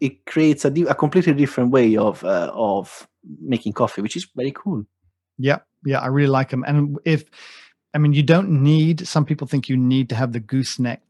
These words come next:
Speaker 2: kettle to do the
Speaker 1: No.
Speaker 2: pours, which obviously I've got because, you know, you know, I, I, I, I like to
Speaker 1: Shut up and take my money.
Speaker 2: I like to be <laughs> pro.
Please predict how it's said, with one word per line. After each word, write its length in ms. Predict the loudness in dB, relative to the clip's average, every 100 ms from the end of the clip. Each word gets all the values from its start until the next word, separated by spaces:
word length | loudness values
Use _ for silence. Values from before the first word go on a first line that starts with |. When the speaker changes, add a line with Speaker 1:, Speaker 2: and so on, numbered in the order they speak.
| _ -8
Speaker 2:
kettle 420 | -8 -4 -4 -4
to 240 | -4 -4 -2
do 120 | -2
the 80 | -2
Speaker 1:
No. 40 |
Speaker 2:
pours, 400 | 0 0 0 -6 -10
which 300 | -10 -10 -12
obviously 300 | -14 -10 -6
I've 200 | -6 -6
got 240 | -6 -8 -10
because, 580 | -14 -10 -10 -12 -20 _
you 140 | -12 -10
know, 320 | -10 -12 -14 _ _ -14
you 120 | -12
know, 80 | -10
I, 320 | -12 -10 -12 -10
I, 60 | -10
I, 60 | -10
I 100 | -8
like 220 | -8 -6
to 60 | 2
Speaker 1:
Shut 80 | 2
up 140 | 2
and 100 | 0
take 160 | 0 2
my 120 | 4
money. 360 | 6 4 2 -2 _ _ -10
Speaker 2:
I 60 |
like 200 | -10 -8
to 80 | -8
be 140 | -6
<laughs> 60 | -6
pro. 340 | -4 -4 -2